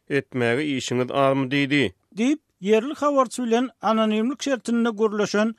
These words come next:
Speaker 2: talyp aýtdy. Onuň sözlerine görä, dekanyň eden käýinçli gurrundan soň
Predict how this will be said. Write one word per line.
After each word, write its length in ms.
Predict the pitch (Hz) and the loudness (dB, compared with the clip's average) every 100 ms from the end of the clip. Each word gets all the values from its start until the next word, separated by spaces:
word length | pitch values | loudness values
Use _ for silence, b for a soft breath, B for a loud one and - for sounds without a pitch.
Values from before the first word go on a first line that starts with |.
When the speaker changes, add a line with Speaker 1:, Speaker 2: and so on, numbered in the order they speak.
| _ | _
Speaker 2:
talyp 460 | - 214 208 214 202 202 | 2 4 4 2 2 2
aýtdy. 340 | 190 - 151 - _ - | -2 -8 -10 -10 _ -2
Onuň 260 | 202 262 330 | 0 2 2
sözlerine 520 | 269 240 220 214 262 | 0 0 2 2 2
görä, 300 | 294 226 107 _ | 0 0 -2 _
dekanyň 560 | 214 214 - 220 226 285 | -2 0 4 4 4 0
eden 340 | 285 262 254 - - | 0 0 0 -2 -4
käýinçli 560 | 214 226 220 208 - 285 | 4 6 6 2 -4 -6
gurrundan 640 | 277 262 269 254 240 233 | -4 0 0 2 2 0
soň 240 | 180 226 | 2 0